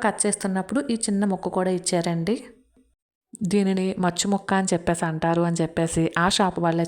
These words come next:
చెప్పారనమాట. మరి మీ అందరికీ అర్థమయ్యేటట్టే చెప్పాను అనుకుంటున్నానండి. ఇలా గోల్డ్ బిస్కెట్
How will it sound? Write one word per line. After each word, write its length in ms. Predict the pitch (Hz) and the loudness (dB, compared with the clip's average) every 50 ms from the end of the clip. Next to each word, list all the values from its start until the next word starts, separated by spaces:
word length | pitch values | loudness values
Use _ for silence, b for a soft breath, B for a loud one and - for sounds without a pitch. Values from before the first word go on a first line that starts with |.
| - 170 | -2 -4
చెప్పారనమాట. 680 | 156 - 165 160 156 156 156 156 151 151 147 143 - 226 320 - - - _ _ _ _ _ _ _ _ - 233 | -4 -2 -2 -2 -2 -2 -4 -2 -2 -4 -4 -2 -2 -2 -4 -4 -8 -16 _ _ _ _ _ _ _ _ 0 2
మరి 260 | 262 254 254 254 254 247 | 4 4 4 4 2 2
మీ 80 | 240 240 226 202 | 2 2 2 2
అందరికీ 340 | 190 190 208 214 208 254 240 214 | 2 2 2 2 4 4 4 4
అర్థమయ్యేటట్టే 600 | 180 180 208 208 208 185 190 - 196 - 214 214 - 208 | 4 4 4 4 4 2 2 0 0 0 0 0 0 0
చెప్పాను 320 | 196 - 196 190 190 190 | 0 0 -2 0 0 0
అనుకుంటున్నానండి. 920 | 190 185 180 175 190 180 175 - 180 175 175 175 175 175 175 175 170 233 277 - - 208 | 0 0 0 -2 -2 -2 0 0 0 2 0 2 2 0 0 2 2 0 0 0 0 2
ఇలా 140 | 185 190 214 240 214 190 | 2 4 4 2 2 2
గోల్డ్ 240 | 190 180 190 208 220 185 | 2 2 2 2 2 0
బిస్కెట్ 340 | 196 180 - - - - - | 0 -2 0 -2 -2 -2 -2